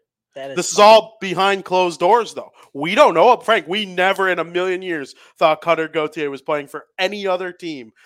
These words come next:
Speaker 2: than the Philadelphia Flyers.
Speaker 1: I still
Speaker 2: We've,
Speaker 1: don't agree with it, but
Speaker 2: we've,
Speaker 1: I'll get to
Speaker 2: we've
Speaker 1: that.
Speaker 2: talked about this kid. I don't agree with it either, but we've talked about this kid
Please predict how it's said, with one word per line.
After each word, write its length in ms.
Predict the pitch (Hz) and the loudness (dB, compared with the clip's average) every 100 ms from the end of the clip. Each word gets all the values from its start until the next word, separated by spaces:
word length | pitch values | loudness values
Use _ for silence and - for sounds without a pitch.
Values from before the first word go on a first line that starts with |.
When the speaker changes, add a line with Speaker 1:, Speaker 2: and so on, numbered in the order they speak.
| _ | _
Speaker 2:
than 140 | 151 | -10
the 80 | 147 | -10
Philadelphia 540 | 131 160 151 143 156 143 | -8 -6 -4 -6 -8 -8
Flyers. 220 | 151 147 | -6 -6
Speaker 1:
I 20 | |
still 260 | - 226 302 | -6 -4 -2
Speaker 2:
We've, 80 | |
Speaker 1:
don't 100 | 226 | -2
agree 260 | 170 156 185 | -6 -6 -6
with 160 | 170 127 | -6 -8
it, 60 | |
but 60 | 240 | -8
Speaker 2:
we've, 100 | 240 | -8
Speaker 1:
I'll 60 | 139 | -12
get 60 | |
to 100 | 143 147 | -18 -12
Speaker 2:
we've 240 | 196 294 | -6 -6
Speaker 1:
that. 100 | - | -6
Speaker 2:
talked 360 | 196 226 311 220 | 0 2 2 -2
about 340 | 185 170 170 | 0 0 0
this 220 | 180 156 | -8 -10
kid. 400 | - 233 247 131 - | -6 -4 -2 -4 -2
I 120 | 202 | -2
don't 120 | 262 | -2
agree 200 | 190 180 | -8 -10
with 120 | 165 | -10
it 60 | 165 | -12
either, 220 | 208 151 | -10 -8
but 120 | 156 | -8
we've 220 | 151 247 - | -8 -12 -8
talked 300 | 202 269 285 | -4 -4 -4
about 300 | 220 220 214 | -4 -4 -4
this 200 | 202 - | -10 -12
kid 400 | - 233 180 120 | -8 -6 -6 -10